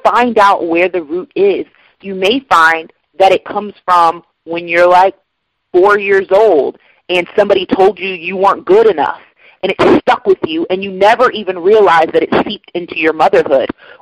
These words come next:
Or you, it may be from two months ago when somebody left or abandoned you, and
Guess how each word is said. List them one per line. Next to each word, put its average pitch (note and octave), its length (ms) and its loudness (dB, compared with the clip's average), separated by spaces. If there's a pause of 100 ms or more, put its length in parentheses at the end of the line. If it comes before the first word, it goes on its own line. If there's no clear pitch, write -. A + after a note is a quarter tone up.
Or C#4+ 280 4
you, A3+ 320 -6
it B3+ 140 -2
may G#3+ 220 0
be A3 260 -10
from G3 300 2 (360)
two C#4 180 2
months A#3 360 0
ago E3 500 2 (160)
when G3 400 -2 (160)
somebody A3 360 0
left F3 440 0
or F3 140 4
abandoned F#3+ 640 -2
you, D3+ 300 -2 (280)
and F#3 460 0